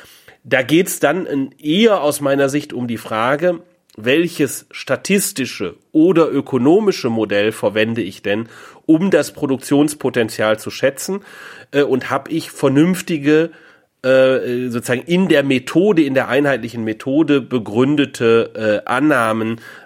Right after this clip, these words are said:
ähm, dass sich das Produktionspotenzial verändert. Und da reicht es nicht zu sagen, ich habe diesen oder jenen Wunsch, sondern geht es natürlich darum, um die Frage,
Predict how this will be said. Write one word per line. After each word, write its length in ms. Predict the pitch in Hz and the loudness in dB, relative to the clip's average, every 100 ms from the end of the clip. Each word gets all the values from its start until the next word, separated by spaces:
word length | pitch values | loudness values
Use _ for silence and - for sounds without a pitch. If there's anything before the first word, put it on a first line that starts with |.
| - | -10
ähm, 380 | 113 110 110 104 | -4 -2 -2 -2
dass 180 | 117 113 | -2 -2
sich 120 | 120 | -4
das 160 | 113 - | -8 -6
Produktionspotenzial 1160 | 113 104 - 110 110 - 107 107 - 98 98 | -4 -4 -2 -2 -2 -4 -4 -4 -2 -2 -2
verändert. 440 | - 92 101 90 90 | -4 -8 -6 -6 -6
Und 100 | 98 | -2
da 120 | 107 | -2
reicht 420 | 117 135 170 - | 0 0 0 -2
es 180 | 139 - | -4 -2
nicht 540 | 151 208 196 - - | 2 2 2 -4 -12
zu 100 | - | -8
sagen, 400 | 120 123 113 117 | -4 0 0 -2
ich 240 | 143 120 123 | -6 -8 -2
habe 260 | 135 147 | -2 0
diesen 380 | 123 123 143 156 | -2 -2 -2 0
oder 220 | 123 120 | 0 2
jenen 480 | 110 113 117 101 98 | 0 0 -2 -2 0
Wunsch, 460 | 147 175 - - - - - - - | 2 2 -2 -8 -14 -20 -20 -20 -4
sondern 260 | 120 120 | 0 2
geht 180 | 120 151 | 2 2
es 140 | 151 151 | 2 0
natürlich 400 | 120 196 180 - | 0 2 0 0
darum, 300 | 120 110 113 | -2 -2 -2
um 160 | 123 | -2
die 100 | 127 | -2
Frage, 540 | 123 107 104 117 147 | -4 -4 -2 0 -2